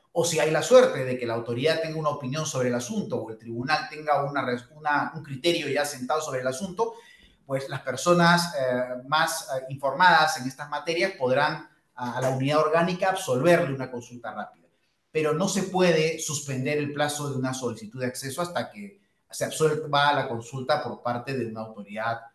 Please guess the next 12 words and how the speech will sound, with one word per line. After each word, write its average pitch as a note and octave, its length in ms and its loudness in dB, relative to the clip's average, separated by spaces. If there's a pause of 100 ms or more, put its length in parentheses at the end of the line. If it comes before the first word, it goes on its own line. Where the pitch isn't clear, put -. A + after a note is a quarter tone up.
(120)
como G2 200 -20
la G2+ 100 -10
nuestra E3+ 640 4
o B2+ 80 0
de B2+ 80 0
una C#3 140 0
oficina C3 320 -6
de B2 80 -6
asesoría G#2+ 360 -10
jurídica, - 600 -18
¿no? - 320 -4 (400)
Eh, A#2 720 -2